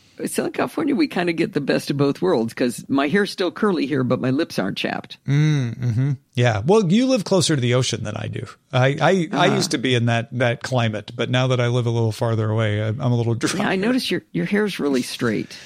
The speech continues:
Speaker 1: You know,
Speaker 2: It
Speaker 1: the
Speaker 2: is.
Speaker 1: audience can't
Speaker 2: What,
Speaker 1: see the video
Speaker 2: I mean,
Speaker 1: here,
Speaker 2: you
Speaker 1: but
Speaker 2: can't,
Speaker 1: it's very
Speaker 2: you,
Speaker 1: straight.
Speaker 2: yeah, uh, you have to look real close with a magnifying glass, but it's straight. It, uh, yeah, absolutely is. <laughs> Allison, thank you so much. It's always so much fun talking to you.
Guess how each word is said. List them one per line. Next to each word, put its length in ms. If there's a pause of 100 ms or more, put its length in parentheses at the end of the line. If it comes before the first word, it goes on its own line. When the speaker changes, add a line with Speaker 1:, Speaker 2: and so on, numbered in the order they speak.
(120)
Speaker 1:
You 80
know, 80
Speaker 2:
It 60
Speaker 1:
the 100
Speaker 2:
is. 80
Speaker 1:
audience 260
can't 160
Speaker 2:
What, 80
Speaker 1:
see 80
the 100
video 260
Speaker 2:
I 40
mean, 120
Speaker 1:
here, 80
Speaker 2:
you 40
Speaker 1:
but 100
Speaker 2:
can't, 220
Speaker 1:
it's 60
very 160
Speaker 2:
you, 60
Speaker 1:
straight. 200
Speaker 2:
yeah, 240 (140)
uh, 180
you 320
have 140
to 240 (160)
look 280
real 200
close 260
with 80
a 60
magnifying 460
glass, 200
but 140
it's 120
straight. 260 (200)
It, 100
uh, 180
yeah, 240 (180)
absolutely 460 (260)
is. 160 (120)
<laughs> 120
Allison, 380
thank 260
you 60
so 180
much. 240
It's 80
always 320
so 80
much 180
fun 160
talking 340
to 60
you. 260